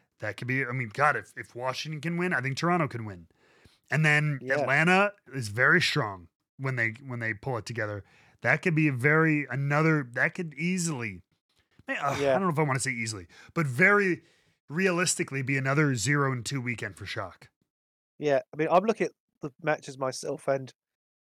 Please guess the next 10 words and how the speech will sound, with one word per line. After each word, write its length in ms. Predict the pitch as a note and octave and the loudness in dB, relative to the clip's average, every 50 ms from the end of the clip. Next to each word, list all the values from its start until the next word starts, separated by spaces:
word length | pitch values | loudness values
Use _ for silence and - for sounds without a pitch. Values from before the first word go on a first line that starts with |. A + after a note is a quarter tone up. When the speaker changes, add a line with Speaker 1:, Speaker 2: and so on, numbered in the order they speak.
| _ - | _ -4
Speaker 2:
the 80 | D3+ D#3 | 0 2
ones 200 | G3 A3 F3+ D#3 | 2 4 4 4
I'm 140 | F3+ F#3+ E3 | 4 4 4
looking 280 | C3 - - B2 A#2+ | -2 -6 -4 -4 -2
at 120 | A2+ B2 - | -2 -2 -2
are 320 | - C#3 C3 C3 C3 C3 - - | 0 2 4 6 6 4 4 2
London 300 | C#3+ D#3 F#3+ G3 F#3+ F3 | 4 4 4 4 2 -2
Spitfire 460 | - - F3+ - - - E3+ D#3 D3 | 0 -2 -2 0 4 6 6 6 6
versus 240 | D3 C#3 B2 C3 B2 | 4 -4 -8 -10 -8
Gladiators, 880 | - D3 C#3+ C#3+ C#3+ B2+ A#2 G#2 G2+ F2 - - - B2 C#3 - - | -2 4 6 6 6 4 2 -6 -8 -10 -16 -16 -16 -14 -14 -16 -18